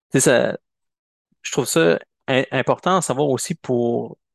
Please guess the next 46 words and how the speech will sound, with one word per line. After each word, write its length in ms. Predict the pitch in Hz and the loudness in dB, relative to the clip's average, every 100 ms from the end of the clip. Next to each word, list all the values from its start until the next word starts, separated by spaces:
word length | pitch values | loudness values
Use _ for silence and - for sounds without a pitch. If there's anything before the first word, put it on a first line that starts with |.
| _ | _
nous 360 | 175 117 131 160 | -14 -8 -2 0
aujourd'hui, 540 | 143 110 104 104 214 | 0 0 -2 -4 -6
là, 200 | 277 277 | -4 -4
disons, 360 | 180 - - 117 - | -6 -8 -10 -10 -4
comment 220 | 120 127 | 0 0
est-ce 120 | 139 | -2
qu'on 380 | - 113 104 104 | -2 -2 0 -2
continue 440 | - 117 - 143 | -2 -2 -2 -4
d'explorer 440 | 143 117 - 110 135 | -2 -4 0 -2 0
ce 120 | 113 | -2
genre 140 | 117 | -2
de 60 | 120 | -4
questions-là. 500 | - 101 104 104 220 _ _ _ | -4 -4 -2 -2 -4 _ _ _
Puis 120 | - 131 | -2 -2
en 80 | |
plus, 260 | - 294 - - | 0 -2 -2 -4
ces 140 | 123 | -2
temps-ci, 420 | 120 113 - 196 | 0 -2 -4 -2
on 140 | 113 110 | -2 -2
dirait 180 | 117 | -2
qu'il 180 | 151 120 | -2 2
y 40 | 117 | 2
a 120 | 131 - _ _ _ _ _ _ _ _ _ _ _ _ _ _ - | 2 -2 _ _ _ _ _ _ _ _ _ _ _ _ _ _ -4
une 380 | 120 120 120 - | -2 0 -2 -4
genre 320 | 107 123 151 | -2 2 2
de... 380 | 120 110 104 104 _ _ _ _ _ _ _ _ _ _ _ _ _ _ _ _ _ _ | 2 2 4 0 _ _ _ _ _ _ _ _ _ _ _ _ _ _ _ _ _ _
c'est 40 | - | 0
comme 120 | 214 | 2
s'il 100 | 156 | 6
y 40 | |
a 20 | |
la 100 | 123 | 4
politique 380 | - 123 120 - | 6 4 4 0
qui 100 | - | 2
arrive 280 | 110 147 175 | 2 2 0
presque 300 | - - 139 | 0 0 0
qu'on 160 | - 113 | -2 -2
le 40 | |
veuille 140 | 110 131 | 0 0
ou 100 | 110 | 0
non, 200 | 175 302 | -2 -4
là, 120 | 285 | -4
si 240 | 190 - 151 | -4 -2 0
on 160 | 117 | 0
fait 500 | 110 - 151 151 147 - | 0 0 2 2 0 -6
de, 500 | 113 107 104 107 | 0 2 2 2